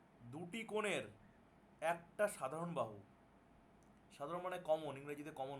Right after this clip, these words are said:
বলে, এই কোণটারও ওই বাহু আছে, এই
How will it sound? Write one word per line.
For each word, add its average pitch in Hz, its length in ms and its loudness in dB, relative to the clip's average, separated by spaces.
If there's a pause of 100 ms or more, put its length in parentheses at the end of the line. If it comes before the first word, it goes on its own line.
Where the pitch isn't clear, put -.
বলে, 98 160 -6 (720)
এই 147 60 0 (100)
কোণটারও 185 420 4
ওই 196 120 2
বাহু 208 140 8 (120)
আছে, 233 160 -6 (720)
এই 120 60 -10